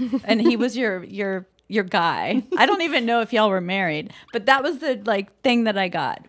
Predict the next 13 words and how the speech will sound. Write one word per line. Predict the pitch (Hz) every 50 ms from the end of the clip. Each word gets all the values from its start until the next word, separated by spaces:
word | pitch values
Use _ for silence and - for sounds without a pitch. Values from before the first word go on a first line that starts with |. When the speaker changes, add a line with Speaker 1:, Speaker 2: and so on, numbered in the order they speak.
| _ -
Speaker 2:
was | 185 170 165 170 - -
you're, | - 208 202 196 196 190 - -
you're | 190 190 196 190
in | - 208 240 226
a |
vineyard, | 208 214 202 202 202 185 185 185 180 175 175 - -
you've | 185 180 170 -
got | 190 190 185 196
horses. | 190 202 180 180 175 - 175 165 165 160 160 175 - 233
Speaker 1:
Oh, | 226 226
I'd | 220 202
love | 185 185 175 190
that. | 185 180 170 165 190 254